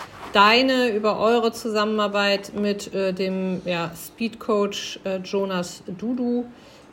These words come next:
ähm, berichten. Ähm, jeder, der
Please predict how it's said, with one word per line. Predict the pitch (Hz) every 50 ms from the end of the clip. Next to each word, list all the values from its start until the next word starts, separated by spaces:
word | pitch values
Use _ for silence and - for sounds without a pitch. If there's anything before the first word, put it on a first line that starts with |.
| - - -
ähm, | 214 220 214 214 214 214 214 208 - 190
berichten. | 185 220 208 196 226 220 226 - - - 233 226 220 214 - -
Ähm, | 202 202 202 202 202 196 185 - 185
jeder, | 185 - 208 196 208 202
der | 196 196 196 196 190 190 190 190